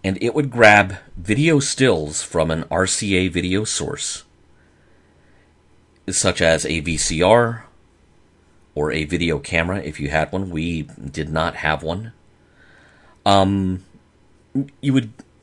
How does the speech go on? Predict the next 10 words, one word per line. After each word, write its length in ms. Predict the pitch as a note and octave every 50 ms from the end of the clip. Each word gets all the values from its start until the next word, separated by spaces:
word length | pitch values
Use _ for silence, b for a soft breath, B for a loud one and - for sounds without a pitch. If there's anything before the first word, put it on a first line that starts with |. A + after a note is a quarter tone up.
| _ -
you 120 | C3 A#2+
could 280 | - - C3 A#2+ G#2+ -
adjust 500 | - A2 G2 - C3+ C#3 C3+ - - -
the 80 | - G2
contrast, 840 | - - - B2 B2 A#2 G#2 - - - D#2 B1+ A#1+ - - - -
you 80 | G#2 F#2+
could 120 | - -
adjust 360 | G2+ F#2+ F#2+ - F#2 - -
the 60 | - E2
brightness, 760 | D2 - F2+ E2 E2+ F2 - - B1+ - - - - -